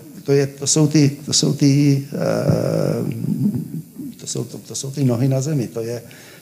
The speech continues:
to je to, kde se člověk drží nějakým způsobem té skutečnosti. Kde to dovede využít ně-, svým způsobem.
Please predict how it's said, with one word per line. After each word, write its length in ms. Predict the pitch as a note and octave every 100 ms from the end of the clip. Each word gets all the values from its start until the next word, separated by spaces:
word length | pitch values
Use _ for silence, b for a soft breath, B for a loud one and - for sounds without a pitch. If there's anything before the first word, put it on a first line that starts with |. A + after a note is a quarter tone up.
| B
to 100 | A#2
je 100 | A2
to, 140 | C3+
kde 180 | A#2 A#2
se 120 | B2+
člověk 340 | A#2+ C#3 B2+ A#2+
drží 840 | G#2 A2+ A2 G#2 A#2+ B2 C3 C3 - - b b -
nějakým 440 | - G#2+ G#2 B2+
způsobem 600 | - - - - A#2+ A#2
té 120 | A2+
skutečnosti. 760 | C3 - - D3 - C#3+ - - - - - - - - _ _ _ - -
Kde 140 | D3
to 120 | D3 E3
dovede 300 | D3+ D#3 D3+
využít 640 | D3 D#3+ D3+ C#3+ A#2+ -
ně-, 120 | C#3 C3+
svým 240 | - A#2+ A2
způsobem. 640 | - A2+ - G2+ F2